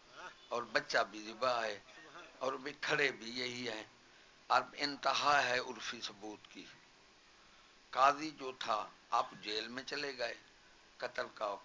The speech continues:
آپ پر الزام لگ گیا۔ لوگ عوام الناس نے دور دراز تک کہ دیکھو امام یوسف گدا نے امام ہو کر ایک بچے کو قتل کر دیا ناحق۔ تو قاضی جو تھا وہ حنفی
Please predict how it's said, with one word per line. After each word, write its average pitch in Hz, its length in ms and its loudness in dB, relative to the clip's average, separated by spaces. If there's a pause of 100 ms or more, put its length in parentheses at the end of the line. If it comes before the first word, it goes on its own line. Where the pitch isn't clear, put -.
(180)
آپ 104 240 -8
پر 107 100 -8
الزام 107 460 -4
لگ 123 280 -4
گیا۔ 107 240 -6 (640)
لوگ 113 360 -4
عوام 127 520 0
الناس 104 520 -2
نے 110 160 -12
دور 135 320 -8
دراز 113 340 -2 (100)
تک 107 180 -2 (380)
کہ 120 120 -10
دیکھو 117 360 -8
امام 117 460 -6
یوسف 120 400 -10
گدا 107 260 -4
نے 104 160 -10 (500)
امام 135 420 -4
ہو 107 180 -4
کر 110 240 -6 (360)
ایک 127 240 -4
بچے 127 300 -4
کو 120 220 -8
قتل 104 300 -6
کر 98 220 -4 (120)
دیا 90 260 -8 (640)
ناحق۔ 123 460 0 (1500)
تو - 120 -8 (100)
قاضی 139 420 2
جو 131 200 -8
تھا 127 180 -2
وہ 127 260 -4
حنفی 120 360 -10